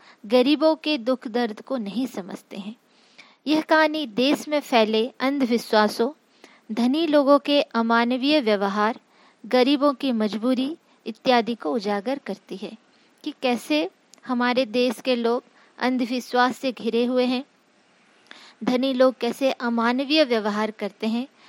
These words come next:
एवं गरीबों की मजबूरी का फायदा उठाते हैं।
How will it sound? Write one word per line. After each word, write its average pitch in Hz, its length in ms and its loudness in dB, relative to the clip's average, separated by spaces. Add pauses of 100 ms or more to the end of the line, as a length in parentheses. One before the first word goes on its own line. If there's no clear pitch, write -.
(220)
एवं 254 440 0
गरीबों 233 460 0
की 247 180 -6
मजबूरी 214 500 -6
का 277 180 -6
फायदा 233 580 -6
उठाते 185 460 -8
हैं। 202 120 -10